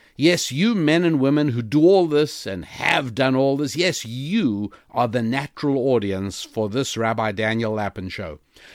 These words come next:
You are the audience that I devotedly serve, recognizing that every day that I can bring you the helpful,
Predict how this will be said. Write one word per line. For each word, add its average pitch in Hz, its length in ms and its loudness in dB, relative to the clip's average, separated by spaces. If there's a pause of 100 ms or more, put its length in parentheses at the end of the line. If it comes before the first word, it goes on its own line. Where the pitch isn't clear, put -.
(160)
You 190 300 2
are 214 60 10
the 180 160 2
audience 151 580 4
that 104 180 -2
I 120 200 0
devotedly 120 880 -4
serve, 78 720 -6 (460)
recognizing 117 1000 -4
that 113 180 -2
every 185 560 -2
day 131 560 0 (340)
that 95 180 -10
I 131 200 -2
can 123 260 -2
bring 143 360 2
you 160 280 2
the 117 160 -2
helpful, 151 720 -2